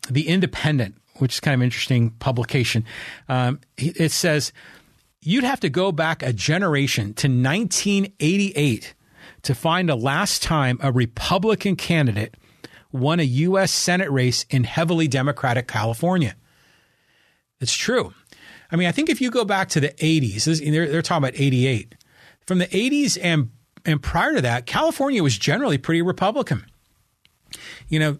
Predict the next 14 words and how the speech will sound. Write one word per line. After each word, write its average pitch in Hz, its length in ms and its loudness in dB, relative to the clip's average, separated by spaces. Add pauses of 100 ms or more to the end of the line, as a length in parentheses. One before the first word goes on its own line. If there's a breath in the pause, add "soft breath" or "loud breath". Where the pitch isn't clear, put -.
Reagan 170 500 0
was 190 120 0
from, 190 480 0
uh, 156 400 0 (920)
California. 185 760 0
Nixon 170 680 0
was 190 160 0
from 190 160 -2
California. 185 920 0 (500 loud breath)
Um, 139 300 0
we 156 140 2
had 160 420 -2 (480 soft breath)
California 175 680 0
governors. 165 760 0